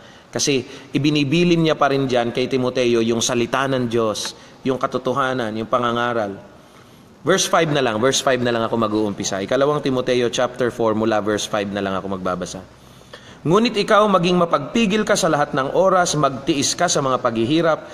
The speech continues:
gawin mo ang tungkulin mo bilang tagapangaral ng magandang balita,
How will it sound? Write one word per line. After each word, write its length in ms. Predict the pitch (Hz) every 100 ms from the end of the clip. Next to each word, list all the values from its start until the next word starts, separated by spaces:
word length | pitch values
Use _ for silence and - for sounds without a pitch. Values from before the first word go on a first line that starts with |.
| - - 139
gawin 280 | 147 156
mo 200 | 160 180
ang 240 | 208 175 170
tungkulin 480 | 165 156 214 214 185
mo 160 | 151
bilang 360 | 143 160 170 170
tagapangaral 680 | 151 139 139 139 156 165 156
ng 120 | 139
magandang 480 | 131 127 135 131 127
balita, 640 | 120 151 175 185 185 -